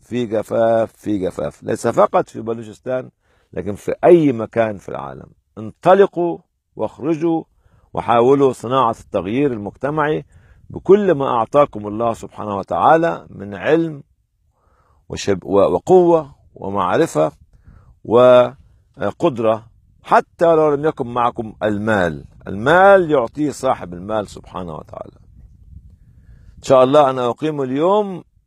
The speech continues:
معنى واحد لآية واحدة من آلاف الآيات في القرآن، وهي الحض الحض،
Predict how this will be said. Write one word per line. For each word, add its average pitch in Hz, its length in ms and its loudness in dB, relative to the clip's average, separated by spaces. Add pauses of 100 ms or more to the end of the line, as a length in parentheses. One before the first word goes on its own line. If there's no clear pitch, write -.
(280)
معنى 143 580 0
واحد 127 680 0
لآية 120 680 0
واحدة 127 640 -4 (640)
من 131 320 -2
آلاف 123 520 4
الآيات 101 300 -6
في - 80 -20
القرآن، 117 680 0
وهي 90 280 -8
الحض 98 560 -2 (1040)
الحض، 92 640 -2